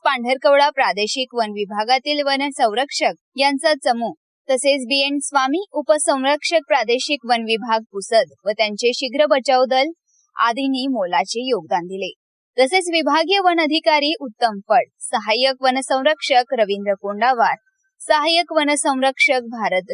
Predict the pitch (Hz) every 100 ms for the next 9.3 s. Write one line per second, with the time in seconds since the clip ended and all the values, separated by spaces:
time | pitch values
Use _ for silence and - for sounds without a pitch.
0 | - 233 202 214 226 151 _ _ _ 226
1 | 262 277 - 294 - 294 285 277 302 262
2 | 226 233 214 208 214 220 277 220 165 _
3 | _ _ 262 294 311 - 294 294 277 262
4 | 254 277 240 214 208 208 202 190 233 226
5 | 247 175 _ _ _ _ 247 285 330 339
6 | 311 320 - 302 302 254 220 214 208 190
7 | 220 214 156 _ _ _ _ _ 226 233
8 | 214 226 240 240 247 226 214 214 208 240
9 | 285 240